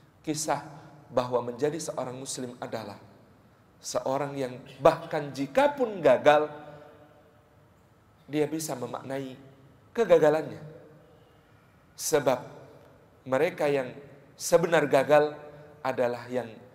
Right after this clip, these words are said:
gagal memaknai keberhasilannya. Allah mengkontraskan sejak awal,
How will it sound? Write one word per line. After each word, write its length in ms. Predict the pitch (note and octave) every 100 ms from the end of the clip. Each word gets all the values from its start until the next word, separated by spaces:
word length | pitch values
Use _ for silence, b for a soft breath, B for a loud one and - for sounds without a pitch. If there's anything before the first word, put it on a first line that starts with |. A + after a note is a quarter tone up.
| - -
gagal 340 | C3 B2+ B2+ G#2+
memaknai 560 | A#2 A2+ - B2+ B2 G#2+ - B B _
keberhasilannya. 840 | G3 F3 E3+ - F3 D#3+ - G2+ - - - - - _ _ _ _ _ _ _ _ _ _ _ _ _ _ _ _ _ _ _
Allah 380 | B3+ D4 C#4 B3+
mengkontraskan 880 | B3 A#3+ B3 A#3 B3 A#3+ - A3 F#3+
sejak 260 | F#3+ F3
awal, 380 | D3+ F#3 F3 G2